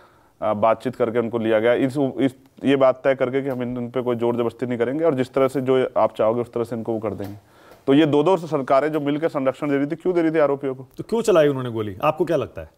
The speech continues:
Speaker 1: सीधा, आपको याद है ना, एक पहलवान आंदोलन,
Speaker 2: हम्म।
Speaker 1: मुझे भी याद है।
Speaker 2: हम्म।
Speaker 1: और जो गुर्जर समाज की अस्मिता से जो जुड़े मामले थे, वो भी मुझे याद है। हमेशा जिस भी कमज़ोर के साथ कोई बात हुई या किसी के सम्मान के साथ खिलवाड़ हुई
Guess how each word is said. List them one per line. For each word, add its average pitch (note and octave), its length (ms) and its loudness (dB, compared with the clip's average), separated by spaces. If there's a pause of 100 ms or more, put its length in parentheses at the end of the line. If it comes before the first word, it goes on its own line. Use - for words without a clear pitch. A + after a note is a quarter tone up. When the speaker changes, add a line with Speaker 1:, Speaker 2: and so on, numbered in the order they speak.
(380)
Speaker 1:
सीधा, C#3+ 280 4
आपको C#3+ 580 2
याद C#3+ 220 2
है E3+ 60 0
ना, F3 140 -4
एक E3 140 -10
पहलवान C3 380 0
आंदोलन, C3 380 -6 (480)
Speaker 2:
हम्म। G#2+ 200 -8 (680)
Speaker 1:
मुझे A2 240 2
भी B2+ 140 2
याद A2+ 200 4
है। G#2 200 -12
Speaker 2:
हम्म। A2 200 -10 (480)
Speaker 1:
और A#2+ 140 4
जो B2+ 120 2
गुर्जर C3+ 260 2
समाज C#3+ 300 0
की D3 60 0
अस्मिता D#3 320 -2
से D#3 120 0
जो C#3 120 -2
जुड़े B2 220 2
मामले A2 340 0
थे, B2 160 -8
वो B2 180 -2
भी D3+ 100 2
मुझे C#3 220 4
याद A#2 240 4
है। A2 80 -8 (140)
हमेशा E3 400 2
जिस D#3+ 240 -4
भी F#3 100 -4
कमज़ोर C#3 360 0
के C#3+ 100 -4
साथ C3 180 -4
कोई B2+ 180 -6
बात A2 260 0
हुई C3+ 160 -4
या E3+ 100 -10
किसी C#3 260 -2
के C#3+ 140 0 (340)
सम्मान C#3 400 2
के D#3 60 2
साथ C#3+ 140 4
खिलवाड़ A2+ 400 0
हुई A#2 200 -4